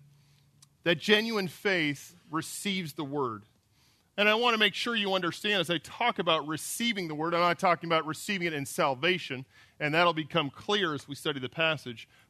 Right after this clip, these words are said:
but as a believer, how you receive the word. Now, we know this section, verses nineteen to twenty-seven, form a unit for a few reasons.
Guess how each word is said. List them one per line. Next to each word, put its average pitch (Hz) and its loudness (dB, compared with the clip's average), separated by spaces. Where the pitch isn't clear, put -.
but 175 4
as 202 6
a 196 2
believer, 135 -4
how - 0
you 165 -2
receive 147 -6
the 127 -4
word. 113 -8
Now, 190 6
we 208 2
know 277 4
this 220 0
section, 202 2
verses 165 -2
nineteen 196 2
to 156 -14
twenty-seven, 156 -4
form 175 -6
a 143 -4
unit 147 -4
for 156 -4
a 139 -2
few 196 -8
reasons. 113 -8